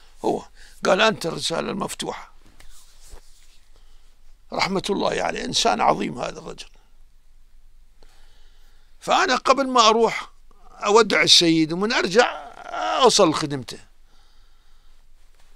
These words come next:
Speaker 2: أقول له: "أنا رايح لمصر وكذا وكذا"، ومن أرجع أقول له: "ما شاهدت، شفيت كذا".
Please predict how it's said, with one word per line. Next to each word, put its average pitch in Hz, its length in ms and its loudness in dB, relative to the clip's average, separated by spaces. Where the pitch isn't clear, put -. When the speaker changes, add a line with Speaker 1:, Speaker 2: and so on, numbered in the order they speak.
Speaker 2:
أقول 190 260 -4
له: 156 80 4
"أنا 147 140 0
رايح 147 240 0
لمصر 151 480 -6
وكذا 165 380 -10
وكذا"، 233 420 -14
ومن 339 240 -12
أرجع 175 400 0
أقول 175 220 -6
له: 202 200 -6
"ما 185 180 0
شاهدت، 156 580 4
شفيت 156 520 -6
كذا". - 440 -10